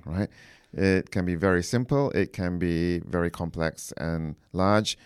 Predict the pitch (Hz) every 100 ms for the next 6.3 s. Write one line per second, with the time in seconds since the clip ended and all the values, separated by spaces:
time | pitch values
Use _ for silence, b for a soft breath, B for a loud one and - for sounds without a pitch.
0 | B - 80 78 78 - 85 78 80 78
1 | 76 73 67 - B B B - 95 90
2 | - 110 - 95 90 - B B B -
3 | - 113 110 - 101 98 92 90 90 95
4 | 92 - 90 - 87 80 98 85 117 113
5 | - - 92 85 78 - 78 76 73 73
6 | 90 80 104